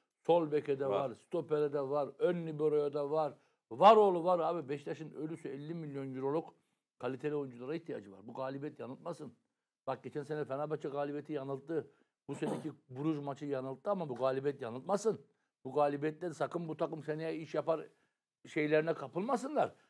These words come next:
Speaker 1: Yani bu takımdan Semih'i çık, Raşika'yı çık. Bu takıma dokuz tane on bir oyuncusu lazım. Bak net. Amert'i, Mamert'i tamam bugün iyi oynadı da
Speaker 2: Evet.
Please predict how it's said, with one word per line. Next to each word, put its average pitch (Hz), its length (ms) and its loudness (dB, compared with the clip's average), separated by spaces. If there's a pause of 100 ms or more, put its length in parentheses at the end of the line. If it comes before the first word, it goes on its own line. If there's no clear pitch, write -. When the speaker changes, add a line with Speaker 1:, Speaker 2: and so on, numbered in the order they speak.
(140)
Speaker 1:
Yani 156 200 4
bu 156 80 0
takımdan 175 380 2
Semih'i 208 460 6
çık, 262 280 -2 (580)
Raşika'yı 214 500 4
çık. - 240 0 (320)
Bu 226 100 0
takıma 208 440 6
dokuz 214 280 10
tane 269 180 10
on 262 160 10
bir 247 60 8
oyuncusu 190 340 12
lazım. 117 220 -6 (600)
Bak - 220 6
net. 214 340 6 (480)
Amert'i, 156 400 -6
Mamert'i 165 340 -4
tamam 170 260 2
bugün 175 200 -2
iyi 180 120 0
oynadı 202 280 -6
da 139 100 -2
Speaker 2:
Evet. 104 140 -6